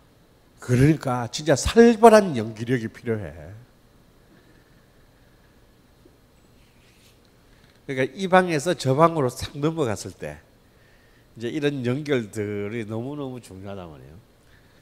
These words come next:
그래서요, 그 하나도 드라마까지 생방으로 하다 보니까 어쩔 수 없는 방송사고는 필연적이에요. 그래서 이 방송사고 날 때마다 뭘 하느냐면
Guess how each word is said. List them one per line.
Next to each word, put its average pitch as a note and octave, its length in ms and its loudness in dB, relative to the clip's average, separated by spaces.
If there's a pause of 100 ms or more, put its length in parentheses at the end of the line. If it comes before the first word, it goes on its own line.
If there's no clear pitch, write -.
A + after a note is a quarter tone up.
(220)
그래서요, C#3 680 0 (840)
그 - 80 -20
하나도 G3+ 420 6 (560)
드라마까지 F3 760 2
생방으로 D3 640 2
하다 D#3 220 -2
보니까 A#2+ 640 -4 (1400)
어쩔 E3 380 -4
수 C#4 160 -2
없는 G3+ 320 0
방송사고는 F3+ 680 -2
필연적이에요. A3+ 760 -4 (1200)
그래서 G#3+ 420 4
이 A3 200 0
방송사고 G3+ 600 4
날 F3 200 0
때마다 E3+ 680 2 (580)
뭘 C3+ 220 4
하느냐면 C#3 480 -2